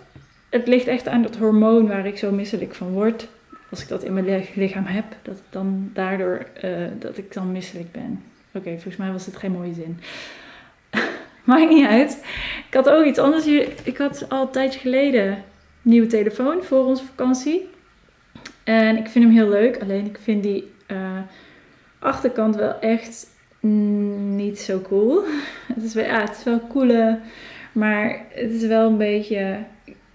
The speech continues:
nerdy, gamey. <laughs> En dat ben ik natuurlijk wel. Maar voor mijn werk moet ik ook soms een beetje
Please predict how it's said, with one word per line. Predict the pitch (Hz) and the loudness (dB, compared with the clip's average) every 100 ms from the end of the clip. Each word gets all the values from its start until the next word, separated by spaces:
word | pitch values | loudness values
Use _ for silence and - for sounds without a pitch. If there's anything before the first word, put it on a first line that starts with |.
| - | 0
nerdy, | 214 202 208 233 247 262 294 415 403 | 2 2 2 4 4 4 4 2 2
gamey. | 214 220 254 285 415 440 | 4 6 6 4 2 -2
<laughs> | - - - - _ _ _ | -4 -6 -12 -20 _ _ _
En | 214 | -2
dat | 202 | 2
ben | 240 254 | 4 4
ik | |
natuurlijk | 196 190 180 180 | 2 -2 -4 -4
wel. | 180 185 247 - - - - - | -4 -6 -8 -12 -20 -20 -20 -10
Maar | 190 | -8
voor | - 214 | -2 0
mijn | 202 | 0
werk | 208 220 | 0 0
moet | 214 208 | 0 0
ik | |
ook | 220 214 | -4 -4
soms | 214 202 | -6 -4
een | 202 | -4
beetje | 202 202 214 - | -4 -6 -6 -8